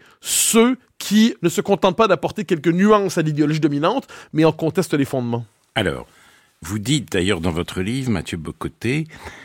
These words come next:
Speaker 2: ce n'est pas l'extrême droite, entité politique fantasmatique et catégorie indéfinissable qui menace notre démocratie,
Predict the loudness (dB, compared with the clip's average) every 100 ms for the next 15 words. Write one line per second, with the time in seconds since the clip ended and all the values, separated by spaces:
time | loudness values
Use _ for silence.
0 | -18 -6 0 2 2 0 -2 0 -2 -4
1 | -6 -4 0 0 0 -4 -6 -8 -10 -10
2 | -12 -14 -6 -8 -4 -6 -6 -10 -14 -6
3 | -6 -4 -8 -8 -8 -4 -2 -2 -8 -20
4 | -20 -20 -6 -2 -2 -2 4 4 4 0
5 | 0 -2 0 0 0 -4 -4 -4 -4 -4
6 | 4 6 8 6 2 -2 -4 -6 -4 -4
7 | -4 -6 -8 -6 -4 -4